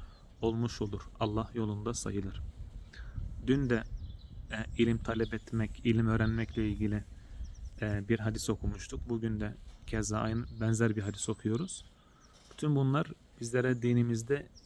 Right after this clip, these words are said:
ilim öğrenmenin ne kadar değerli bir şey olduğunu, üstün bir şey olduğunu ifade etmekte.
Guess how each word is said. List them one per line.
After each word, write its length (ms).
ilim 360
öğrenmenin 680
ne 120
kadar 500
değerli 460
bir 100
şey 200
olduğunu, 460
üstün 360
bir 80
şey 200
olduğunu 380
ifade 440
etmekte. 600